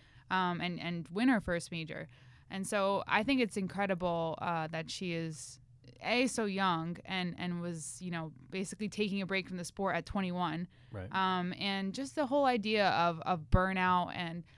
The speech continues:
Speaker 1: having to, you know, like, like I said, you touched on it with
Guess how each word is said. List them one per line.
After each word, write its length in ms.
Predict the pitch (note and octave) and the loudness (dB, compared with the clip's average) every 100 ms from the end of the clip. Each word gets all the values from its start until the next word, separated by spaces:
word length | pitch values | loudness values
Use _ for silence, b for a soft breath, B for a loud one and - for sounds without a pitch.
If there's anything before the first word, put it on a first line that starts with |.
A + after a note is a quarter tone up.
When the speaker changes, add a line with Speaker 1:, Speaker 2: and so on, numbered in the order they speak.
| b - | b -6
Speaker 1:
having 500 | - G3+ G3 F#3+ F#3 | 4 4 4 0 -4
to, 480 | - G3 F#3 F3 E3+ | -2 0 0 0 -2
you 80 | F3+ | -2
know, 380 | F3 E3 A2+ - - | 0 -2 -4 -6 -4
like, 180 | F3+ F3+ - - | -4 -4 -6 -8
like 200 | F#3 F#3 | -4 -4
I 60 | |
said, 220 | - F3+ | -2 -2
you 80 | F3 | -4
touched 300 | F#3 F3+ - | -2 -2 0
on 140 | F#3 F3+ | 0 2
it 180 | F3+ | 0
with 200 | E3 F3 | -2 -4